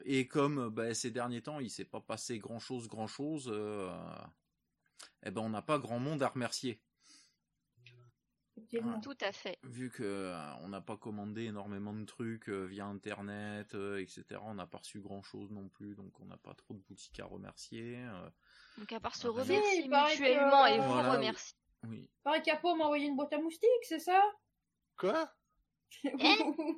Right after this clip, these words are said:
Speaker 2: ou c'était Buzz, je sais plus. Qui
Speaker 1: Non,
Speaker 2: m'a envoyé
Speaker 1: c'est
Speaker 2: une boîte à moustiques ?
Speaker 1: Non, c'est pas moi, ça.
Speaker 4: Une boîte à moustiques ?
Speaker 2: Oui, parce que je me suis dit, non, chez moi, il n'y a pas encore de moustiques. Ah, mais non,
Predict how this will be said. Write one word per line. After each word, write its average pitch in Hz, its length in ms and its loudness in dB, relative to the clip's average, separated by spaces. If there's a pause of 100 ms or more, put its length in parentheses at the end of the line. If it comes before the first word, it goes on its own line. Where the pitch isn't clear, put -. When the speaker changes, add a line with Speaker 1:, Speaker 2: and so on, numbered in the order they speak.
Speaker 2:
ou 330 60 0
c'était 294 340 2
Buzz, 262 340 6
je 277 60 -4
sais 285 160 -4
plus. 254 80 -8 (420)
Qui 466 100 4
Speaker 1:
Non, 285 140 4
Speaker 2:
m'a - 80 6
envoyé 277 160 2
Speaker 1:
c'est 285 60 0
Speaker 2:
une 277 60 0
boîte 262 140 -2
à 254 60 -4
moustiques ? 262 640 -6
Speaker 1:
Non, 107 160 -4
c'est - 160 -2
pas 269 100 4
moi, 139 200 0
ça. - 180 -10 (340)
Speaker 4:
Une 147 80 -4
boîte 185 460 0
à 170 60 0
moustiques ? 151 680 -8 (500)
Speaker 2:
Oui, 339 240 8
parce 359 140 -4
que 320 60 0
je 311 60 0
me 330 140 2
suis 339 180 0
dit, 370 220 6
non, 392 160 8
chez 381 160 0
moi, 349 160 2
il 370 40 2
n'y 349 40 4
a 302 60 4
pas 349 120 2
encore 339 260 2
de 330 40 2
moustiques. 330 500 -2
Ah, 403 220 8
mais 392 100 -2
non, 392 100 0